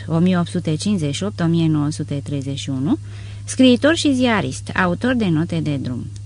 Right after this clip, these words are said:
Din călătoriile efectuate în timpul primului război mondial, va scrie reportaje de mare succes despre Rusia, precum și romanele Ariena, tânăra rusoaică, și Când se cutremură pământul.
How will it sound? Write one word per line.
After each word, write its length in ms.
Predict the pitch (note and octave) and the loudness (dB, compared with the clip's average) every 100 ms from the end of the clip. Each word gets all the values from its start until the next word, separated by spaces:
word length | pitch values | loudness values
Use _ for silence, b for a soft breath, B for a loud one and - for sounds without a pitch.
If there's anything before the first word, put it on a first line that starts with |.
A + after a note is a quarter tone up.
| B B B | B B B
Din 180 | - A3+ | 2 4
călătoriile 720 | A3+ A3 G#3 F#3 F#3+ F#4 G3 D3 | 4 4 4 2 2 2 2 2
efectuate 640 | D3 C#3 E3 F#3 F#3+ - | -2 -4 -2 -2 -2 0
în 140 | E3 | 0
timpul 380 | E3+ F#3 F3 D3 | 0 -2 -2 -2
primului 400 | D3+ E3+ D#3+ D3 | 0 0 2 2
război 380 | C#3 C#3+ C#3+ D3+ | 2 0 0 0
mondial, 580 | D3+ C#3 C3+ D3+ G#3 C#4+ G3+ | 0 0 -2 0 0 -2 0
va 160 | A3 | 2
scrie 280 | A3 C4 C4+ | 2 2 2
reportaje 680 | A#3+ A3 G3+ G3 G3 F#3 F3 | 2 0 -2 -2 -2 -2 -2
de 100 | D#3 | 0
mare 340 | D#3+ D#3+ C#3+ | 0 0 -2
succes 420 | D3 E3 - D3 C#3 | -4 -8 -6 -6 -4
despre 400 | D3 C#3+ D#3 D3 | -6 -6 -4 -4
Rusia, 420 | C3+ - F#3 C#4+ B B B B B | -4 -4 -4 -4 B B B B B
precum 320 | C4 C4 F#4+ | 6 6 4
și 140 | E4 | 4
romanele 580 | C#4 A#3+ B3+ C4+ B3+ B3 D#2 A#3+ | 6 6 6 6 4 2 4 4
Ariena, 520 | A#3+ A#3+ G3 D3 D3 | 6 6 6 4 2
tânăra 400 | F#3 F3+ F3 E3 | 0 0 2 0
rusoaică, 540 | D3+ - D3 C#3 G#3 B3+ D4 | 0 -2 -2 -2 -2 -2 0
și 160 | - A#3 | 0 2
Când 240 | A#3+ C#4 | 6 6
se 120 | C4 | 4
cutremură 640 | A3 F#3 F#3 G3 F#3+ F3+ F3 | 0 -2 0 2 2 0 0
pământul. 600 | E3+ D3+ C3+ C3 B2+ | 2 2 2 -2 -6